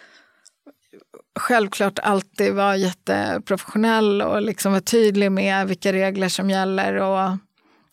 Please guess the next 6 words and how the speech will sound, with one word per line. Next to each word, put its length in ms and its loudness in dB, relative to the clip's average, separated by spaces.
vilka 240 0
förutsättningar 580 0
som 140 -2
finns, 420 -4
men 160 2
också 680 0